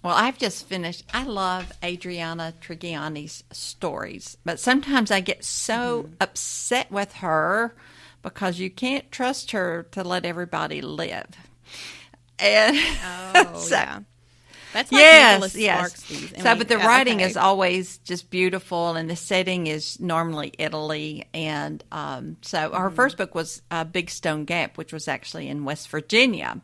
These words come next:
Speaker 2: Oh,
Speaker 1: But then
Speaker 2: yeah.
Speaker 1: she takes you to
Speaker 2: Mm-hmm.
Speaker 1: Italy, and so, and so, but in this story, it's really the story, you,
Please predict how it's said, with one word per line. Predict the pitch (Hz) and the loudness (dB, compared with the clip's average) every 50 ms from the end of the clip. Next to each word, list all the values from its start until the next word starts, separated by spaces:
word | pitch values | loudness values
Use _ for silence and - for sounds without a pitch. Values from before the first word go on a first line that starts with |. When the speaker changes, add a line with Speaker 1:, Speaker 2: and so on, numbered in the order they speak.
| - - 302 | -14 -14 -12
Speaker 2:
Oh, | 320 330 330 330 302 240 | -10 -10 -10 -10 -8 -6
Speaker 1:
But | 190 180 151 | -6 -4 -2
then | - 202 | -2 -4
Speaker 2:
yeah. | 196 | -4
Speaker 1:
she | - - 185 | -4 -6 -6
takes | - 214 214 240 233 - - - | 0 4 4 4 4 0 -4 -4
you | 185 170 | -4 -4
to | 165 | -6
Speaker 2:
Mm-hmm. | - - | -6 -6
Speaker 1:
Italy, | 165 165 156 160 156 160 160 160 151 - | -6 -6 -6 -6 -8 -8 -8 -8 -8 -8
and | 160 165 165 | -10 -10 -10
so, | - 185 180 - _ | -10 -12 -14 -14 _
and | - 165 160 156 156 156 156 - | -8 -8 -6 -6 -8 -8 -10 -12
so, | - - - 175 160 160 156 151 147 139 - - _ | -14 -8 -6 -4 -2 -2 -4 -4 -6 -10 -16 -12 _
but | 180 170 160 160 - - _ - _ - - - - - - - _ - | -2 -2 -2 -2 -2 -6 _ -20 _ -20 -20 -20 -20 -20 -20 -20 _ -6
in | 196 202 208 | -2 -2 0
this | 202 240 269 294 - | 0 0 0 0 -4
story, | - - - - 214 190 185 180 180 180 - | -10 -12 -8 -6 -2 -2 0 0 0 -2 -2
it's | 180 185 185 - - | -4 -6 -6 -10 -10
really | 202 214 247 277 294 285 254 220 202 196 | -4 -2 0 0 2 0 0 0 -2 -4
the | 170 180 180 | -6 -8 -10
story, | - - - - 185 180 175 175 180 180 - - _ | -12 -10 -8 -6 -4 -2 -2 -2 -2 -4 -6 -6 _
you, | 196 196 180 | -8 -8 -8